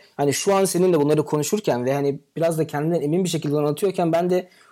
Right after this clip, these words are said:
bu uzmanlardan bu bilgileri aldığım için aslında söyleyebiliyorum, aktarabiliyorum. Bu bence önemli bir şey. Yani halkın bilinçlenmesi, bunları bu şekilde insanlara anlaşılır şekilde anlatılması bence çok çok önemli.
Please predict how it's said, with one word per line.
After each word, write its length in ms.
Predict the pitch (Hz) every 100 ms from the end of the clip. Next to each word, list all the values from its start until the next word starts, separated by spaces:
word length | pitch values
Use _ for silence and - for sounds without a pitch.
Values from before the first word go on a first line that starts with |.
| -
bu 60 | 156
uzmanlardan 540 | 151 165 175 175 170
bu 40 | 156
bilgileri 280 | 156 160
aldığım 280 | 147 147 165
için 260 | 147 - 120
aslında 340 | 123 120 - 117
söyleyebiliyorum, 520 | - 110 113 113 120
aktarabiliyorum. 640 | 123 - 127 117 120 113 - -
Bu 280 | 123 135 185 - 156
bence 260 | 165 196
önemli 200 | 190 190
bir 60 | 180
şey. 120 | 131
Yani 80 | 117
halkın 340 | 143 147 196
bilinçlenmesi, 800 | 165 175 175 175 175 170 180 170 226
bunları 520 | 165 147 160 165 160
bu 80 | 196
şekilde 400 | 190 165 165 156
insanlara 460 | 147 147 151 151 120 - -
anlaşılır 440 | - 147 151 190 190
şekilde 540 | 170 160 151 151 151 _ - -
anlatılması 500 | 156 147 156 156 165
bence 180 | 147 143
çok 200 | 143 139
çok 160 | 135
önemli. 260 | 113 110